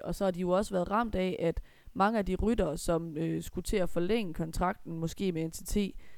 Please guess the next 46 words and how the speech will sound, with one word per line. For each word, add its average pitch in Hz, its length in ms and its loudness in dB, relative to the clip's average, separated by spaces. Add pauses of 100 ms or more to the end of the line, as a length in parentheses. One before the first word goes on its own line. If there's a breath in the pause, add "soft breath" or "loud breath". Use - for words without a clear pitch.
(140 loud breath)
de 190 120 0
valgte 202 280 4
at 165 120 0
skifte - 320 -6
til 160 340 -6
andre 214 320 -2
hold, 190 280 4
fordi 185 300 -4
at - 180 -4
der 165 100 0
var 160 160 -2
usikkerhed 175 640 0
om, 175 180 2
om 165 120 -4
holdet 180 280 2
ville 143 140 -6
fortsætte. 196 560 0 (540 soft breath)
Øh, 170 260 0
så - 140 -2
i 180 60 2
virkeligheden, 185 480 0
så 190 120 0
har 165 200 2
N 180 40 -6
T - 160 -12
T - 80 2
jo 185 240 2
skulle - 300 -2
ud 214 280 -2
på 165 320 8
et 165 140 -4
marked 175 520 0
for 170 180 0
cykelryttere, 175 800 -2
der 165 200 0 (460 soft breath)
ikke 208 320 0 (100)
havde 190 200 6
en 196 100 -2
kontrakt 180 460 4
endnu, 175 320 2
og - 180 0
det 220 60 8
er 202 40 2
jo 175 80 4
sjovt 208 300 4
nok 170 260 0